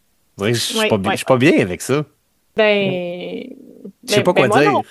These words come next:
Speaker 2: plus. En même temps, c'est ça, il est comme neuf heures le soir, puis là, je me dis, « Ah, ben, c'est mon dernier enregistrement de soir. »
Speaker 1: <laughs> Tu te sens comme une femme libérée, là,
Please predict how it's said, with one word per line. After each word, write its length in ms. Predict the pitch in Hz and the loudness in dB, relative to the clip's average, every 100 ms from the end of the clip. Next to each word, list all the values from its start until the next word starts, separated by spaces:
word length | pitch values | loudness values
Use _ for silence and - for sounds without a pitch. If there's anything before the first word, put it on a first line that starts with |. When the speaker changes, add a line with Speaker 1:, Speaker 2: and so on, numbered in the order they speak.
| - | -10
Speaker 2:
plus. 180 | 262 _ _ _ _ - 190 | -10 _ _ _ _ -16 -8
En 100 | 202 | -4
même 160 | 208 202 | -4 0
temps, 180 | 247 269 | 2 2
c'est 100 | 240 | -2
ça, 180 | 240 277 | 0 2
il 160 | 254 190 | 2 -2
est 60 | |
comme 180 | 208 214 | -4 -2
neuf 220 | 214 202 | 0 2
heures 320 | 208 220 240 | 2 4 2
le 120 | 226 190 | 0 -2
soir, 680 | - 208 214 226 226 226 - | -2 0 0 0 -2 -4 -8
puis 120 | - | -4
là, 120 | 202 | -2
je 120 | 214 202 | -2 -4
me 140 | 190 | -8
dis, « 340 | 175 180 196 214 | -8 -4 0 2
Ah, 200 | 262 254 | 2 0
ben, 260 | 180 170 185 | -2 -4 -6
c'est 180 | - | -4
mon 180 | 208 190 | -4 -2
dernier 280 | 196 233 285 | 2 4 4
enregistrement 500 | 254 262 - 302 285 | 2 -2 0 2 2
de 60 | 285 | 2
soir. » 340 | 277 233 269 - - | 2 2 0 -4 -10
Speaker 1:
<laughs> 100 | - | 2
Tu 80 | 202 | 2
te 1600 | 139 403 - 160 - 190 - 247 190 - 185 - - 185 - | 2 -2 -2 -4 2 2 4 2 2 2 -2 -2 -4 -4 -4
sens 360 | - - 160 139 | -6 0 2 2
comme 140 | 123 117 | 0 -2
une 100 | 104 | -2
femme 200 | 113 110 | -2 -2
libérée, 480 | 95 92 87 104 | -4 -4 -2 -4
là, 140 | 85 | -4